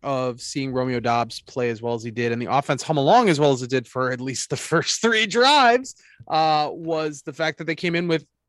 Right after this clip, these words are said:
with hardly any receivers. You know, Sammy Watkins, surprisingly, well,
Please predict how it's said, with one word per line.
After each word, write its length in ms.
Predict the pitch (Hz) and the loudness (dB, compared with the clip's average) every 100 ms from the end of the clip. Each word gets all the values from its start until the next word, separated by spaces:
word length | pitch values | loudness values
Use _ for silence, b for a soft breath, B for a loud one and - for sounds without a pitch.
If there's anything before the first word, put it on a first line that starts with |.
| _ | _
with 120 | 139 135 | -6 0
hardly 260 | 196 240 | 2 2
any 120 | 202 | 0
receivers. 540 | 190 165 254 233 143 120 | -2 -2 -2 -2 -4 -4
You 60 | 139 | -6
know, 100 | 147 | -4
Sammy 260 | 170 180 | -4 0
Watkins, 480 | 170 180 - 147 127 | 2 2 2 -6 -6
surprisingly, 1000 | - 127 - 127 180 190 160 139 123 139 | -12 -14 -8 -2 0 0 -4 -6 -6 -8
well, 360 | 160 143 120 | -4 -2 -2